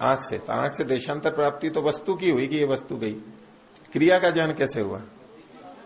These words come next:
वो कह रहे हैं बुद्धि से, मन से। मानेंगे? आंख से हुआ या मन से हुआ? हाथ से?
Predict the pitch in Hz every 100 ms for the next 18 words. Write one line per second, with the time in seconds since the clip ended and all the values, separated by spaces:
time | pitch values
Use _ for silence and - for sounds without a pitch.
0 | - - 349 - 208 202 - - - -
1 | - - - 110 113 113 110 104 - 101
2 | - - - - - _ - - - -
3 | 104 107 107 - - - - - - -
4 | - - - - - - _ _ - -
5 | 101 113 170 208 202 - - - - -
6 | - 127 139 190 175 175 185 202 185 156
7 | 156 143 107 98 - - - - - -
8 | - - - - - - - - - 135
9 | 135 -